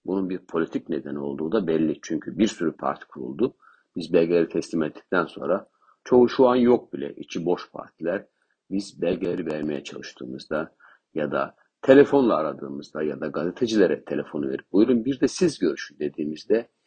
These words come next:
Yeşiller Partisi'ni duyunca telefonlar kapanıp yanıtlar verilmez oluyor.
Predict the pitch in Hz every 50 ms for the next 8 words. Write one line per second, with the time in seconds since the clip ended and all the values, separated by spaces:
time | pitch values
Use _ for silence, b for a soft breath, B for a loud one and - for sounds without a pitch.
0 | b b _ _ _ _ - 123 117 - - 117 113 104 101 - 78 76 76 -
1 | - - 78 69 71 78 87 98 90 76 71 67 71 78 82 95 107 120 117 -
2 | b b b b b b _ - 80 71 67 - - 73 67 65 62 64 - _
3 | - 80 - - 92 98 98 101 98 98 _ _ _ _ _ _ _ _ _ _
4 | _ _ 71 71 76 76 - - _ - 67 78 90 101 104 110 117 - _ _
5 | _ _ _ _ 110 113 123 123 123 123 123 123 110 - 87 73 - - - -
6 | - - - -